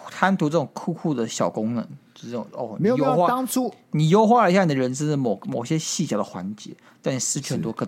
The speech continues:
Speaker 1: 大的东西。
Speaker 2: 是。没有，我跟你讲，当初买的时候这些功能都没有，但这个东西就是慢慢的、慢慢的，它可以把它建立起来，然后你就开始发现你已经走不出这个生态圈。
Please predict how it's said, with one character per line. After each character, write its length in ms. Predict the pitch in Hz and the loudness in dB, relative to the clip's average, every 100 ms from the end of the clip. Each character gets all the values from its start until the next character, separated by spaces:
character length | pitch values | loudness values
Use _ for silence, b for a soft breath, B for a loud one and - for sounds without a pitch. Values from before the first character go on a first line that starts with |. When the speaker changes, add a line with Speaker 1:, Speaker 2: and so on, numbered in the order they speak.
| - | -6
Speaker 1:
大 140 | 92 | -6
的 60 | 78 | -6
东 140 | - 147 - | -10 -18 -20
西。 160 | - | -20
Speaker 2:
是。 40 | _ _ _ _ | _ _ _ _
没 300 | 92 92 120 | -6 -4 -2
有， 120 | 120 | -4
我 60 | 95 | -2
跟 100 | 147 | -4
你 60 | |
讲， 80 | 131 | -2
当 160 | 190 214 | -2 -2
初 160 | 254 | 0
买 160 | 247 131 | 0 0
的 60 | 104 | -2
时 60 | |
候 60 | 135 | 0
这 100 | 165 | 0
些 40 | |
功 160 | 147 151 | 0 -2
能 80 | 117 | -2
都 80 | |
没 260 | 127 92 78 | -2 -4 -6
有， 140 | 87 - | -10 -8
但 160 | - 196 | -6 -2
这 100 | 208 | -2
个 20 | 180 | 0
东 140 | 180 | -2
西 40 | |
就 60 | 170 | 0
是 60 | 180 | 0
慢 240 | 180 135 | 0 -2
慢 140 | 139 | -2
的、 60 | 110 | -2
慢 160 | 131 127 | -2 -2
慢 120 | 113 | -2
的， 60 | |
它 60 | 127 | -4
可 80 | 135 | -6
以 20 | |
把 120 | 110 | -4
它 80 | 95 - | -6 -4
建 200 | 127 110 | -4 -2
立 120 | 98 | -4
起 260 | - - | -6 -10
来， 160 | - - b b b | -14 -20 b b b
然 80 | 143 | -4
后 60 | |
你 40 | 143 | -2
就 120 | 156 - | -2 -4
开 200 | - 147 | -8 -6
始 80 | 123 | -4
发 140 | 120 | -4
现 220 | 120 123 113 | -2 -2 -2
你 80 | |
已 40 | 98 | -2
经 160 | 117 110 | -4 -6
走 120 | 76 | -8
不 180 | 85 104 | -8 -10
出 180 | - | -8
这 80 | 104 | -6
个 60 | 95 | -6
生 160 | - | -8
态 160 | 92 82 | -8 -10
圈。 240 | - - | -12 -14